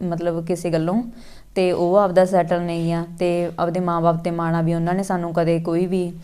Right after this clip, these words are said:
ਵੀ ਪ੍ਰੋਬਲਮ ਆਉਣ ਹੀ ਨਹੀਂ ਦਿੱਤੀ ਹੈਗੀ ਕਿ ਵੀ, ਅਮ, ਕਿਉਂਕਿ ਪੇਪਰ ਹੁੰਦੇ ਸੀ ਕਈ ਵਾਰੀ ਚੰਡੀਗੜ੍ਹ ਪੇਪਰ ਹੋਣਾ, ਪਟਿਆਲੇ ਹੋਣਾ,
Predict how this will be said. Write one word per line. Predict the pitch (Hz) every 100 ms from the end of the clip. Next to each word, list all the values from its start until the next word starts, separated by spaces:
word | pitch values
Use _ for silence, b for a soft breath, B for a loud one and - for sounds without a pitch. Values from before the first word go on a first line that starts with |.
| B B B B 180
ਵੀ | 180 175 175 170 - - -
ਪ੍ਰੋਬਲਮ | 185 180 185
ਆਉਣ | 180 170
ਹੀ | 170
ਨਹੀਂ | 170
ਦਿੱਤੀ | 160 165 190 185
ਹੈਗੀ | 165
ਕਿ | 185
ਵੀ, | 190 185
ਅਮ, | 190 190 -
ਕਿਉਂਕਿ | 220 214
ਪੇਪਰ | 233 220 220
ਹੁੰਦੇ | 208 202 196
ਸੀ | 196 196
ਕਈ | 185
ਵਾਰੀ | 202
ਚੰਡੀਗੜ੍ਹ | 208 185 170 170 175
ਪੇਪਰ | 180 180 170
ਹੋਣਾ, | 170 165
ਪਟਿਆਲੇ | 165 165 160 160
ਹੋਣਾ, | 170 160 160